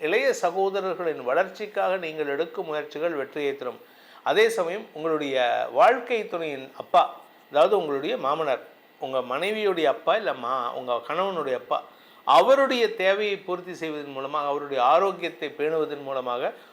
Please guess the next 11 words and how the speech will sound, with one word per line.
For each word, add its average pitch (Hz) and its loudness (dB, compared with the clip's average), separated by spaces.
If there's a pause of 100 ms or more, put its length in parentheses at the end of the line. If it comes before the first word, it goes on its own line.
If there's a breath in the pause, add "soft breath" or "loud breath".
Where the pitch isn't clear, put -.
(120 loud breath)
உங்களுக்கு 165 -2
குடும்பத்துல 226 2
நல்ல 156 -2
பெயர் 180 2
ஏற்படுறதுக்கு 160 0
வாய்ப்பு 147 2
இருக்கு. 127 -8 (240)
இந்த 156 -6
மாதிரி 233 2
ஒரு 180 0
மா-, 147 0